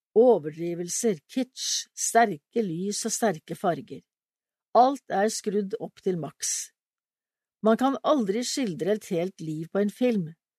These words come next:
så her har regissøren gått for en annen strategi. Ikke biografi,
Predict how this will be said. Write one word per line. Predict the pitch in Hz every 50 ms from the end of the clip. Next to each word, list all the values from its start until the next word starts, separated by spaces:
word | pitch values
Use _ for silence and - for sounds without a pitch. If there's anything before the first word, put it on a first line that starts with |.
| _ _ _ _
så | - - 220 220 196
her | 226 233 247 277 294 254 190
har | 208 165 165 170
regissøren | 180 - - 220 220 - - 180 147 156 185 202 202
gått | 180 160 175 - -
for | - 185 202
en | 208 208
annen | - 226 233 202 202 240 277 -
strategi. | - - 220 190 - 180 165 - - 147 131 139 165 160 _ _ _ _ _ _ _ _ _ _ _ _ - -
Ikke | 220 214 - 262 269
biografi, | 226 180 - 175 165 156 156 156 151 165 165 165 - - 233 262 277 226 170 156